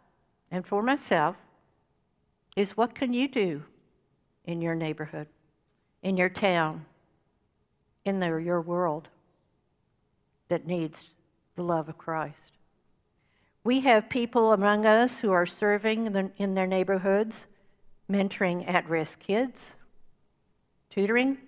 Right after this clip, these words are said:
visiting our homebound and taking them communion, visiting nursing homes, working with the homeless, and going to far-off places like Guatemala to help people there.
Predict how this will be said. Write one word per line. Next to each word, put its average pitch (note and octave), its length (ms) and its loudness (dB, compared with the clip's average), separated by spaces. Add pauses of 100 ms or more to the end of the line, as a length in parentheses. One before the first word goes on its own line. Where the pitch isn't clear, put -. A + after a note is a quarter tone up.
(1120)
visiting G3 400 2
our F3 180 6
homebound G3+ 680 0
and D#3+ 160 -6
taking F#3+ 440 -4
them F3+ 180 -4
communion, G3 800 -4 (920)
visiting C4 420 4
nursing C4+ 440 4
homes, D#3 500 -6 (960)
working C4 460 4
with B3 200 2
the A3+ 100 4
homeless, F#3 720 -4 (1000)
and F#3 200 -4
going F#3+ 440 0
to E3+ 160 -6
far-off G3 640 4
places E3+ 560 -2
like D#3+ 260 -2
Guatemala D3+ 760 -6 (580)
to F#3+ 80 -4
help E3+ 240 2
people D3 340 -12
there. C#3+ 340 -12